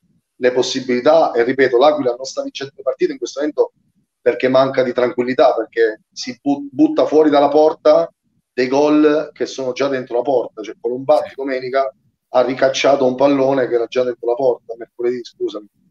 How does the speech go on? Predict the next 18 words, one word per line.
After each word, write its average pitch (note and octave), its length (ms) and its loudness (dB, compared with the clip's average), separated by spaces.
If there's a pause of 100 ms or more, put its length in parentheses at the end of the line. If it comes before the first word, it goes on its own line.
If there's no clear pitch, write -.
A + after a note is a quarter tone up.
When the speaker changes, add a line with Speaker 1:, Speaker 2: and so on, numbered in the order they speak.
(380)
Speaker 1:
Cioè, B2+ 420 0
quindi, C3 580 0 (460)
eh, A#2 720 -2
comprendo C#3 560 0
la C3 60 0
sua B2+ 140 -4
dichiarazione. A#2 840 -4 (120)
Poi D#3+ 500 2 (340)
ci - 140 -16
sono B2 120 0
anche C#3 200 0
degli C#3+ 160 -6
aspetti B2 360 -6
tattici B2 460 -2
da A2+ 100 -6
valutare, A2+ 500 -4
eh, A#2+ 60 -4
perché A2+ 480 -8